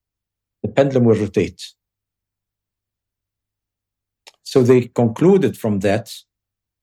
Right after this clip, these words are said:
that energy, when it dissipates, it has torsion in it.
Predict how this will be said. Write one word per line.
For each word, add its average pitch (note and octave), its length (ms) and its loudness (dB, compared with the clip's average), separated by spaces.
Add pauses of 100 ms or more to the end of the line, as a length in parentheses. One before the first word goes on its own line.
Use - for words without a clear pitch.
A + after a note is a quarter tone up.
(760)
that G#2 260 -8
energy, A#2 560 0 (1120)
when A2 120 0
it G2+ 140 0
dissipates, D3+ 880 -2 (1040)
it C#3+ 180 0
has D3+ 480 -4 (680)
torsion A2 540 0
in E2+ 160 -10
it. - 340 -20